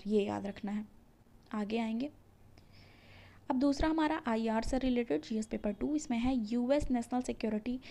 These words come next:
अ, स्ट्रेटजी एनएसएस की बात की जा रही है। तो इसमें है all यूएस president mandated by Goldwater Nichols Department of Defense Recognition Act नाइनटीन एटी सिक्स के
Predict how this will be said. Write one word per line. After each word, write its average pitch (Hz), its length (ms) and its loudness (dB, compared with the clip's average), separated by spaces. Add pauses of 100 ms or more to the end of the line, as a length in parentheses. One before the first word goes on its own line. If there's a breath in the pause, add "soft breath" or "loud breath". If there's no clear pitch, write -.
(280 loud breath)
अ, 208 280 6
स्ट्रेटजी 214 680 0
एनएसएस 202 500 -2
की 190 140 -4
बात 202 240 -6
की 190 100 -4
जा 190 140 -2
रही 196 140 -2
है। 208 80 -4 (460 loud breath)
तो 339 100 4
इसमें 339 240 2
है 349 220 2
all 277 240 8
यूएस 277 280 2
president 240 500 0
mandated 220 440 2
by 208 400 4 (340 loud breath)
Goldwater 247 720 6
Nichols 220 720 2
Department 208 720 0
of 214 260 4
Defense 208 520 0
Recognition 202 640 0
Act 214 260 -2
नाइनटीन 208 360 0
एटी 202 200 0
सिक्स - 380 -6
के 277 160 0